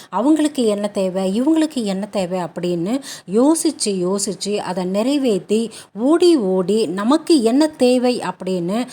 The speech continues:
யோசிக்க மறந்துடுறோம். நம்மளை சுத்தி இருக்கிறவங்கள கேர் பண்ணிக்கிறது ரொம்பவுமே முக்கியம்தான். அதே அளவுக்கு நம்மளை நாமளே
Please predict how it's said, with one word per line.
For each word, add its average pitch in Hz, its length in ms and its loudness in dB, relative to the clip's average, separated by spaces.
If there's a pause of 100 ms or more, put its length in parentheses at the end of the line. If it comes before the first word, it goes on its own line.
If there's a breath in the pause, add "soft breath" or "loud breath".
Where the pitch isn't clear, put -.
(140)
யோசிக்க 240 520 0
மறந்துடுறோம். 160 560 -4 (180)
நம்மளை 320 300 0
சுத்தி 302 500 0
இருக்கிறவங்கள 233 540 -2
கேர் 196 240 -4
பண்ணிக்கிறது 175 480 -8 (140)
ரொம்பவுமே 240 480 -2
முக்கியம்தான். 160 640 -8 (220 loud breath)
அதே 254 380 0
அளவுக்கு 180 560 -4
நம்மளை 247 320 -4 (120)
நாமளே 233 500 -2